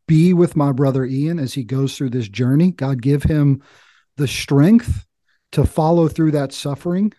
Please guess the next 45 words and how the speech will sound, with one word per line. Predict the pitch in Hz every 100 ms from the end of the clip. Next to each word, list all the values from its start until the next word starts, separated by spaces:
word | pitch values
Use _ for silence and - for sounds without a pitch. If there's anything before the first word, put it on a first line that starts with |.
| _
so | - - 160
in | 151 156
him | 156 147
it | 139
can | 139
build | 120 143 147
that | 139 139
endurance | 139 127 139 135 131
and | 135
that | 110 113
character | 135 131 123 139
and | 123
that | 113 87
hope. | 104 101 - - _ _ _ _ _ _
Let | - 135 156 139
him | 151
continue | 143 135 - 160 156
to | 139
be | 139
a | 135
light | 120 135 147 131
for | 139
you, | 123 139 190 214 208 _ _ _ _ _
so | - 151 135
that | 143 -
every | 156 156 165
single | - 165 143
person | - 147 139 151
that | 127 -
sees | - 151 139
this, | 147 139
hears | - - 151 143 117
this, | 143 135
watches | 127 127 127 143 127
this, | 139 131
and | 113
hears | 139 143 139
about | 135
his | 117 131
story | - 135 127
knows | 123 127 123 117
they | 123
are | 117
not | 113 110
alone. | 107 101 98